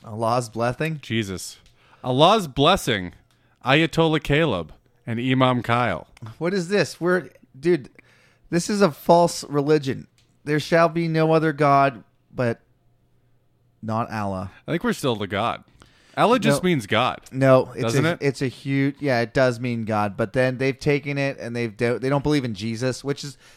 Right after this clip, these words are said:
Speaker 1: Christianity really hinges on
Speaker 2: To be
Speaker 1: Jesus.
Speaker 2: fair, I don't really believe in Jesus either.
Speaker 1: Well, Christians do. I don't
Speaker 2: Yeah.
Speaker 1: either. But
Speaker 2: <laughs> No, I mean, in the,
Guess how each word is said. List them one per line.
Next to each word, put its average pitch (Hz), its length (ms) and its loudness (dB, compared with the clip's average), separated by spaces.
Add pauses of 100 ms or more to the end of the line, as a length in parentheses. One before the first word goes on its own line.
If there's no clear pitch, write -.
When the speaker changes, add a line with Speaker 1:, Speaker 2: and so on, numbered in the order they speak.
(500)
Speaker 1:
Christianity 233 560 4
really 165 320 6
hinges 147 440 -2
on 131 140 4
Speaker 2:
To 107 60 -6
be 92 40 -8
Speaker 1:
Jesus. 123 200 2
Speaker 2:
fair, 196 120 4
I 147 100 4
don't 139 120 0
really 113 180 0
believe 101 260 -4
in 98 100 -6
Jesus 92 340 -10
either. 90 300 -6 (140)
Speaker 1:
Well, 147 180 4
Christians 156 560 0
do. 117 260 2
I 147 140 0
don't 160 180 2
Speaker 2:
Yeah. 165 60 0
Speaker 1:
either. 113 320 -2 (340)
But 151 140 2 (320)
Speaker 2:
<laughs> - 340 -14
No, 185 100 0
I 196 40 4
mean, 180 300 2 (300)
in 151 160 0
the, 170 100 -2